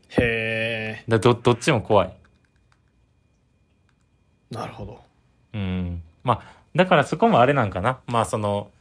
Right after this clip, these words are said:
Speaker 2: こっちが満たされへんとか、相手が満たされへんからダメとかじゃなくて、
Speaker 1: うん。
Speaker 2: まあ、なんか、でもしたい気持ちはあるし、応えたい気持ちとかもあるから、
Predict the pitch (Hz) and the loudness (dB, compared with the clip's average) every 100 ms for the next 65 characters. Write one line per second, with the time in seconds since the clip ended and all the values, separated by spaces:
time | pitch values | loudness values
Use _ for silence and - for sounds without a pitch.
0 | _ _ _ _ _ _ - 127 - 156 | _ _ _ _ _ _ -6 -6 -2 0
1 | 120 113 127 - 120 101 98 92 92 92 | 0 0 0 2 2 0 -2 -4 -4 -6
2 | - 123 123 113 98 101 110 120 110 98 | -4 0 0 0 -4 -2 -2 2 2 0
3 | 101 85 92 92 90 95 104 107 107 98 | -4 -4 0 0 0 0 2 2 0 -4
4 | 92 95 92 - 160 127 92 _ _ - | -4 -4 -8 -4 0 0 -2 _ _ -12
5 | 127 117 135 - 139 160 - 110 110 - | -10 -10 -8 0 2 2 2 0 -2 -16
6 | - _ - 135 127 - 196 156 - 110 | -20 _ -2 0 0 2 2 2 0 -2
7 | 101 - 101 98 98 101 - - 127 127 | -2 -2 2 4 4 0 -4 -8 -6 0
8 | 135 147 131 98 - 101 - 110 98 92 | 2 4 2 0 -4 -6 -6 -6 -4 -2
9 | 98 101 139 175 - | -2 -2 0 2 0